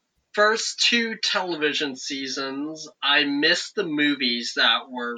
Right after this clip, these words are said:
re-, and O V As that were released. And then I tried to watch the third season without <laughs> watching those movies and ended up being so confused because they were introducing characters that were in the movies.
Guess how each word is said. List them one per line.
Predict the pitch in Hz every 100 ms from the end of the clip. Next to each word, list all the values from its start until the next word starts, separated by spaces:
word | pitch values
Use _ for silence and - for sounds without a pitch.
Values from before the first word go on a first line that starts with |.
| 120
re-, | 123 127 -
and | 135 131 123
O | 127
V | 135 131
As | 123 120 120
that | 120 120 123
were | 120
released. | 113 117 117 113 117 - - - - - - -
And | 160 147 135
then | 139 143 151
I | 139 135
tried | - - 151 139 156
to | 175
watch | 156 156 156 - -
the | 135 -
third | 127 131 131
season | - 170 170 190 180
without | 147 127 - 110 - -
<laughs> |
watching | - - - 208 190
those | 208 226 - 214
movies | 220 220 233 269 262 262 - - - - - _ -
and | 160 147 143 139 151 156
ended | 151 156 156
up | 156 160
being | 156 147
so | 135 - 151 147 147
confused | 156 131 135 135 147 185 -
because | - 147 131
they | 135 131
were | 131
introducing | 131 135 139 135 135 131 156 139
characters | 127 135 135 139 160 151 143 -
that | 123 120
were | 131 127
in | 131 131 123
the |
movies. | 120 120 123 151 165 180 -